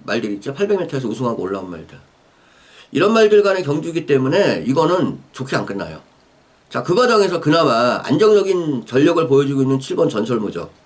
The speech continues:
이게 무조건 팔리는데 전설무적은 조금 저는, 예, 앞에서 말씀드렸지만 세게 볼 상황이 아니다 말씀드리고요. 자, 요건 제가 배당판을 아예 안 보고서 예상을 하겠다 미리 말씀드릴게요.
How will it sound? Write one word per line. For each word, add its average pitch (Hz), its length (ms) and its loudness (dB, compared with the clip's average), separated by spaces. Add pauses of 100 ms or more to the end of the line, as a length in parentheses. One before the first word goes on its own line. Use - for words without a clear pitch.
(960)
이게 208 460 4
무조건 180 340 -2
팔리는데 117 1080 -2 (1160)
전설무적은 135 640 -4
조금 - 320 -12
저는, 110 320 -8 (260)
예, 90 240 -18 (480)
앞에서 127 240 -12
말씀드렸지만 104 720 -10 (720)
세게 190 240 -2
볼 156 120 -2
상황이 156 280 -8
아니다 90 320 -12 (160)
말씀드리고요. 95 640 -10 (720)
자, 170 120 2
요건 233 180 4
제가 226 540 2 (1300)
배당판을 202 460 0
아예 135 460 0 (280)
안 127 180 -2
보고서 185 340 4
예상을 120 300 -2
하겠다 123 400 -12
미리 - 140 -10
말씀드릴게요. - 580 -12